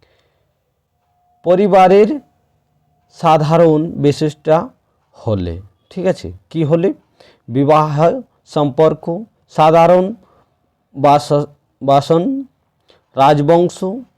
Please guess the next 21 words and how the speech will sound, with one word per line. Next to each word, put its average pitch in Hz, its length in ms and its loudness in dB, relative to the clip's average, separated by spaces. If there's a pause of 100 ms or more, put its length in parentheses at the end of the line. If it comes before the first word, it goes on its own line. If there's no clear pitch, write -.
(180)
এইসব, 117 640 0 (520)
ঠিক 208 220 -6
আছে? 107 140 -8 (120)
তো - 60 -18 (100)
কি 175 80 -6 (100)
হবে 180 160 2 (100)
ইয়ার 190 180 2 (260)
উত্তর? 190 260 -4 (880)
এইসব। 175 480 0 (140)
দেখো 165 160 0 (120)
পরিবারের 170 520 2
সব 165 140 0 (140)
লেখেন 165 280 -6 (120)
হয়, 92 240 -8 (440)
বিবাহ 131 320 0 (180)
সম্পর্ক 143 420 -4 (180)
হয়, 160 200 -2 (460)
সাধারণ 151 600 2 (400)
বাসন 143 320 2 (260)
হয়, 180 180 -4 (400)
রাজবংশ 135 540 0